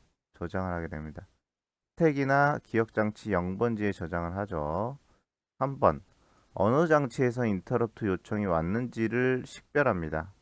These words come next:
사 번, 실질적인 인터럽트를 조치하게 되고, 마지막에 오 번, 정상적인 프로그램으로 복귀하게 되는 이 단계를 거친다. 이게 바로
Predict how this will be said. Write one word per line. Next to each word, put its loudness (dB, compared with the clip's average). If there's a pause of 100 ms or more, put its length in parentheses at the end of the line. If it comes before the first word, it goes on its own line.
(880)
사 2
번, 2 (480)
실질적인 0
인터럽트를 -2
조치하게 -2
되고, -4
마지막에 0 (220)
오 -4
번, -2 (480)
정상적인 -2
프로그램으로 0 (480)
복귀하게 2
되는 -4 (340)
이 -4
단계를 -4
거친다. -10 (100)
이게 -6
바로 -2